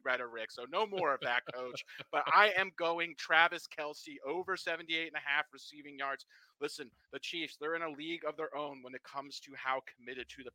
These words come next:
pass they are this season. They've yet to have a game below eleven percent pass rate over expected.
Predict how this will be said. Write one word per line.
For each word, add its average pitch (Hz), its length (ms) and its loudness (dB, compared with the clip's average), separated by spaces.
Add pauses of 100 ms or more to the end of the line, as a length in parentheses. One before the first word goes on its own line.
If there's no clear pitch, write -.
(160)
pass 131 280 2
they 123 120 -10
are 117 220 -4
this 113 180 -12
season. 123 380 -14 (320)
They've 127 180 -4
yet 127 220 2
to 170 60 -10
have 156 240 -2
a 139 40 -8
game 135 320 -6
below 131 400 0
eleven 123 400 -4
percent 131 440 -2 (220)
pass 135 320 4
rate 143 240 -2
over 135 300 -4
expected. - 640 -4